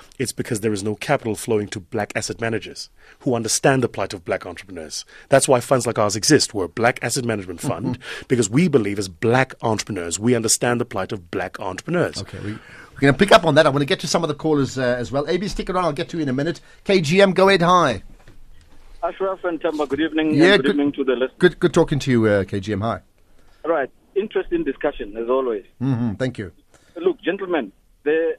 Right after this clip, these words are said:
Speaker 3: the crux of the matter here, and I raised this matter many years ago as a young person. Uh, if you remember, Temba, many years ago, the banks used to
Speaker 2: Okay,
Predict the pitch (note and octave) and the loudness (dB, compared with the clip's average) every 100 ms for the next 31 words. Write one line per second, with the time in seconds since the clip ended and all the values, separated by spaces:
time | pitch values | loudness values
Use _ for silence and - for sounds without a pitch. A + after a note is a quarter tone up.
0 | - D#3+ - - - F#3+ D#3+ C3+ D3 D#3 | -8 -8 -4 -6 -6 -6 -4 -4 -4 -4
1 | B2 C3 A#2+ G2 - - C#3+ C#3+ C#3+ C#3 | -4 -2 -2 -4 -14 -4 -4 -2 -2 -2
2 | F#3 E3+ E3+ E3 C#3+ C#3+ D3 C#3 B2 A#2 | -4 -6 -8 -4 -2 -2 -2 -2 -4 -4
3 | D3 D3+ C3+ C3 A#2 B2 A#2+ A#2 A#2 B2+ | 0 2 0 -2 -2 -2 0 0 -2 -2
4 | - A#2 - G2 - - - _ _ _ | -6 -8 -8 -16 -18 -20 -20 _ _ _
5 | _ - C3+ G3+ F#3+ G#3 - E3 E3 D3+ | _ -2 0 0 -2 -2 0 0 -2 -4
6 | D3+ C#3+ B2+ B2+ E3+ E3 D3+ C#3+ B2 C3 | -4 -2 -2 0 0 0 0 -4 -2 -2
7 | C3 - C#3+ D3+ - C#3 - - C#3 C3+ | -2 -2 -4 -4 -4 -6 -6 -4 0 2
8 | A#2+ B2+ | 4 6